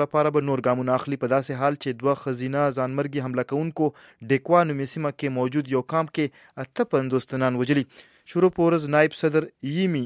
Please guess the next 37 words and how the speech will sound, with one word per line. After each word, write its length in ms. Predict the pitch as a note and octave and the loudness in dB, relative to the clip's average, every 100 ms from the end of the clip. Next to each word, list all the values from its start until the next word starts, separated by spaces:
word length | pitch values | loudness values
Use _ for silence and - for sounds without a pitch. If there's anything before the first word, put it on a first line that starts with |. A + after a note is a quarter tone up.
| - _ D3 | -6 _ -2
اوسنی 300 | - D#3 D3+ C3 | -2 -4 0 4
بازو 340 | C3 B2+ E3+ F3 | 4 6 4 6
ویلي، 260 | E3 F3 F3+ - - - D3 | 4 4 0 -6 -20 0 6
دا 80 | D3+ C#3 | 6 6
ډیره 260 | D#3+ E3 D3 | 4 4 4
د 100 | C3 | 2
افسوس 300 | - F3 E3 - | 0 -4 -4 -2
خبره 280 | B2+ C#3 C#3+ | 2 2 4
ده 80 | F3+ | 2
چې 160 | - - | 0 -4
ترهګر 460 | A#2 C3+ D3 D3 C3+ | -4 0 2 2 2
د 160 | C3+ C#3+ | 0 0
هغه 180 | C#3+ C#3 | 0 0
خلکو 300 | D#3+ D3+ D#3 - | -2 -2 -4 -2
کامپونه 340 | B2 - D#3+ C#3 | -4 -2 -2 0
په 80 | B2+ | -2
نښه 240 | B2 C3 | -2 0
کوي، 180 | D3 F3 D#3+ - - _ - | 2 2 0 -10 -20 _ 2
څوک 260 | F#3+ - | 2 2
هم 140 | G3 F3 | -2 2
د 80 | E3 | 2
دغه 180 | F3+ F3+ - | 2 0 -4
تشدد 420 | C#3+ C3+ G#3 F3 | -6 0 0 4
له 80 | D3+ | 2
وجې 200 | D#3+ D#3+ C3+ | 2 0 -2
بې 40 | B2+ | 0
کوره 180 | C3 B2+ | 0 0
شوي. 180 | D#3+ D3 - _ - _ _ _ _ _ - | 2 0 -2 _ -20 _ _ _ _ _ 2
د 180 | C#3 C3 | 4 4
ژمنه 240 | A#2+ F3 E3+ | 2 0 2
کړي 180 | F#3 G3 D#3 | 0 0 0
د 100 | C3 - | -2 -2
کامپونو 400 | C3 C3 D#3 D3+ C3 | -4 -4 -4 -4 -2
امنیت 360 | B2 D3 E3 B2 | -2 2 0 2
به 100 | C3 - - D3+ | 0 0 -6 0
نور 180 | D#3 A#2 | 0 0
ټینګوي. 400 | C3 C3 C3+ C3+ | -2 2 4 2